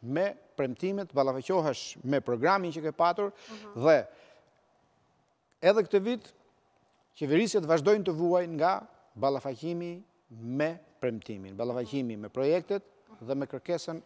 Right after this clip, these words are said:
Speaker 1: e llogarisë.
Speaker 2: Ë, ë, megjithatë për këtë vit duket sikur ka ca projekte konkrete. Një prej tyre është procesi, ë, është kësti i parë i taksës jashtëzakonshme që Rama, ë,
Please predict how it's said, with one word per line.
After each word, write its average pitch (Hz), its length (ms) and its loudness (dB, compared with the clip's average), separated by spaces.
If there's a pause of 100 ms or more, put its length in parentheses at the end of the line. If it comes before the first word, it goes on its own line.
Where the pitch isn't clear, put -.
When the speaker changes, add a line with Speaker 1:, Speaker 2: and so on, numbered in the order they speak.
(120)
Speaker 1:
e 151 80 -6
llogarisë. 113 540 -4
Speaker 2:
Ë, 220 200 0
ë, - 440 -16
megjithatë 311 400 0
për 302 140 -2
këtë 294 180 -6
vit 285 120 -6
duket 269 260 -6
sikur 247 240 -8
ka 240 160 0
ca 226 260 -2 (240)
projekte 220 560 -4
konkrete. 185 880 -4
Një 220 180 -12
prej 220 200 -4 (100)
tyre 233 400 -4
është 214 120 -10 (140)
procesi, 214 840 -8
ë, 190 460 -4
është - 120 -10 (220)
kësti 233 260 -4
i 214 40 -6
parë 226 280 2
i 202 40 -6
taksës 214 420 -2
jashtëzakonshme 202 680 -6
që 196 180 -10
Rama, 196 420 0
ë, 185 180 -6